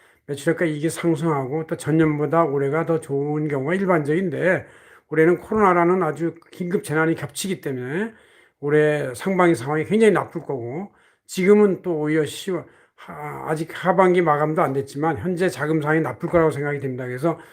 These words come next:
여러분들 집에 고지가 된 중간회와 고지서를 도저히 소화해낼 수가 없는 상황이 대부분입니다. 그래서 이거를 한번 말씀드리겠습니다. 이것은 우리 안세 재경 저널,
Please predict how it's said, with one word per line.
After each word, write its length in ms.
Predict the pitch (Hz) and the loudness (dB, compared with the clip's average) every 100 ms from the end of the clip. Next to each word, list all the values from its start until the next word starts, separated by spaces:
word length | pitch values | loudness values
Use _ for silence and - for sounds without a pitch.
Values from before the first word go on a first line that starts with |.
| - _ 151 | -20 _ -2
여러분들 440 | 160 165 160 170 | 2 2 2 0
집에 280 | - 151 165 | 0 2 2
고지가 480 | - 165 170 165 151 | 2 -2 2 2 2
된 360 | 151 117 147 _ _ _ | 0 -4 -10 _ _ _
중간회와 560 | - 165 175 175 175 175 | -2 4 6 6 4 2
고지서를 640 | 147 143 - 151 123 165 - _ _ | -4 -6 -4 -4 -6 -10 -14 _ _
도저히 600 | _ 165 165 196 185 147 | _ 0 4 6 6 2
소화해낼 580 | 117 208 202 185 170 143 | -2 2 4 4 2 -2
수가 240 | - 151 156 | -4 -2 -2
없는 240 | 147 151 | 0 -4
상황이 400 | 127 151 156 170 | -2 -2 -2 -2
대부분입니다. 600 | 156 156 165 147 127 120 | -4 -2 0 -2 -2 -6
그래서 240 | 123 123 147 | -10 -8 -6
이거를 400 | 135 139 156 151 _ _ _ | -4 -2 -4 -6 _ _ _
한번 140 | 147 | -8
말씀드리겠습니다. 720 | 131 113 143 131 123 - 131 | -8 -6 -6 -6 -8 -8 -4
이것은 220 | 139 151 170 | -2 2 2
우리 140 | 160 | 2
안세 260 | 143 147 156 | 2 0 0
재경 300 | 143 156 151 | 0 0 0
저널, 500 | 135 151 123 160 | -2 -4 -4 -6